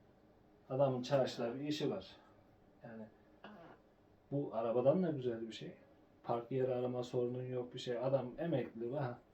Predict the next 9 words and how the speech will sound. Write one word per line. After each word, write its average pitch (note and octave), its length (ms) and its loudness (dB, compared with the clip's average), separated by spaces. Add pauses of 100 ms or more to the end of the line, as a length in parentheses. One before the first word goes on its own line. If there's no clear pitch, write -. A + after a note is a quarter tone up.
gözlükçüye F3 520 6
gidecek C3 320 -2
ya. E3+ 140 -8 (480)
Gözlük D#3 340 4
yazdırmış. B2+ 640 -2 (680)
Optikçiye E3+ 540 4
gidecek B2+ 360 0
şuradan, C3+ 360 -2
çarşıda. C#3+ 500 -2